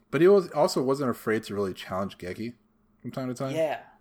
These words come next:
Speaker 1: 'Cause Geki would definitely, he's, he de-, Geki's very, you know, he can be laser focused at times, from what I remember.
Speaker 2: Oh, yeah.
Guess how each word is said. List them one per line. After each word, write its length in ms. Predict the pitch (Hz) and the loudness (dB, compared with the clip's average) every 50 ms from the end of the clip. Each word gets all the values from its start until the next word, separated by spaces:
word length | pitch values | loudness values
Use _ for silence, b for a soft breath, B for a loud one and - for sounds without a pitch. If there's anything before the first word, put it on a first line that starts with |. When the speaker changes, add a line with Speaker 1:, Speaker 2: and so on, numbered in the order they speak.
| _ _ _ _ _ _ _ _ _ _ _ _ _ _ _ _ _ - | _ _ _ _ _ _ _ _ _ _ _ _ _ _ _ _ _ -8
Speaker 1:
'Cause 160 | - 120 110 | -8 -6 -2
Geki 300 | - 120 113 - 131 120 | -2 -2 -2 0 2 2
would 100 | 113 110 | 2 2
definitely, 460 | 104 107 107 104 - - 110 107 107 117 - | 0 -2 -2 -2 -2 -2 -2 -2 -2 -4 -8
he's, 300 | - - 120 117 117 120 | -8 -4 -4 -4 -4 -6
he 120 | - - 117 | -12 -14 -14
de-, 260 | 107 - - 127 - - - | -8 -4 -2 -2 -2 -4 -4
Geki's 360 | 120 180 214 214 247 226 190 | -2 -2 0 2 0 -2 -2
very, 320 | - - 190 190 185 175 156 | -2 -2 0 2 2 2 0
you 60 | 156 | 0
know, 300 | 151 147 135 127 120 - _ _ _ _ b b b b b b b | 0 0 0 -2 -2 -6 _ _ _ _ b b b b b b b
he 100 | b 139 | b -8
can 140 | 147 - 165 | -6 -4 -2
be 80 | 170 | 0
laser 280 | 156 131 123 123 135 131 | 0 2 2 2 0 0
focused 440 | - - 123 120 120 - 143 131 - | -2 0 -2 -2 0 -2 -4 -4 -4
at 80 | 139 | -8
times, 420 | - - 143 143 151 151 - - _ _ _ - | -8 -8 -10 -8 -10 -12 -16 -20 _ _ _ -12
from 120 | - 127 | -8 -4
what 120 | 127 127 | -2 0
I 40 | 127 | 0
remember. 420 | 127 123 127 123 135 139 131 - _ _ _ _ _ _ _ _ - | 2 0 0 -2 -2 -4 -6 -6 _ _ _ _ _ _ _ _ -6
Speaker 2:
Oh, 60 | 127 | -6
yeah. 120 | 120 107 | -6 -6